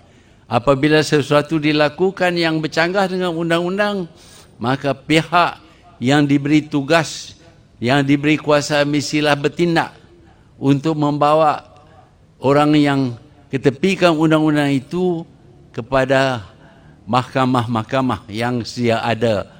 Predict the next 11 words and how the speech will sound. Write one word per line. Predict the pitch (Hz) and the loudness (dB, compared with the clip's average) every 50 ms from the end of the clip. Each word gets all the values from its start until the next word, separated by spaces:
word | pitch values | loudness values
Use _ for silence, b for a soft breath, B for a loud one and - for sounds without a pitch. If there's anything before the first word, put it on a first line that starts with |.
| - | -18
dalam | - - 110 117 117 113 107 101 | -8 -4 -2 0 2 2 0 0
negara | 104 104 101 92 104 98 98 98 | -2 -4 -2 -2 -2 -2 -2 -4
kita. | - - 101 - - - 73 76 - - b b b b b b b b b b | -6 -6 -10 -10 -10 -14 -16 -16 -18 -20 b b b b b b b b b b
Bagi | - 113 120 131 147 151 | -4 -2 0 2 0 0
pihak | 147 156 156 143 143 147 131 - - | 2 0 0 0 0 -2 -4 -4 -6
hakim | 147 147 - - 180 170 151 143 131 | -10 -10 -4 0 0 0 0 0 -2
juga, | 135 123 120 104 80 73 - - - - b b b b b b | -2 -2 -4 -4 -6 -8 -12 -18 -20 -20 b b b b b b
mereka | - 90 113 127 120 - 143 135 | -8 -4 -4 -4 -4 -2 -2 -2
tidak | 120 - - 131 123 131 120 95 - | -2 -2 -4 -4 -2 -2 -4 -4 -4
perlu | 127 127 131 131 127 | -4 -2 -2 -2 -2
takut | 131 - - 131 131 - - 170 156 - | -2 -2 -2 -2 -2 0 0 0 0 0